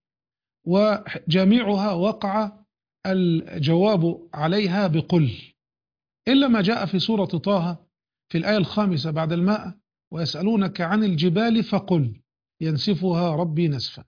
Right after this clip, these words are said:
فوقع الجواب هنا فقل بزيادة الفاء. قالوا لأن الأجوبة في الجميع كانت بعد وقوع السؤال،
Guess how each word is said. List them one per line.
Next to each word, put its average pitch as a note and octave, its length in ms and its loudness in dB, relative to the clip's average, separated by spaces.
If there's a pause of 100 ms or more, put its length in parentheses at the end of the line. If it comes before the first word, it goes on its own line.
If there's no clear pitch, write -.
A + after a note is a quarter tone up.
(420)
فوقع G3 400 2
الجواب F3+ 360 2
هنا G#3+ 460 0 (340)
فقل F3 500 0 (500)
بزيادة F3 640 2
الفاء. E3 640 -6 (1040)
قالوا A#3+ 220 4
لأن A#3 280 4
الأجوبة G3 640 2
في E3 120 -4
الجميع F3+ 460 4
كانت G#3+ 440 -2
بعد G#3+ 260 2
وقوع G3 400 -2
السؤال، C#3+ 460 -6